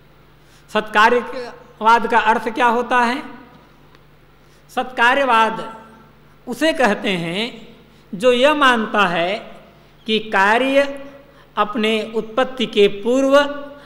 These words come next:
अपने कारण में विद्यमान रहता है।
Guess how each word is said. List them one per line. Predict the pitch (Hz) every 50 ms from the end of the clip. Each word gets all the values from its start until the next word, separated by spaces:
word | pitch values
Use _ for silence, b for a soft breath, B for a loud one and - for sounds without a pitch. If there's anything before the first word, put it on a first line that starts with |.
| B B
अपने | - 208 208 - 233 240 269 269
कारण | 269 269 214 190 196 196 208 208 202 202
में | 202 220 254 277 392 277 - - - - - - -
विद्यमान | 180 202 180 202 196 196 190 202 233 240
रहता | 220 190 180 165 175 180 - 180 180
है। | 170 127 113 131 151 160 131 104 -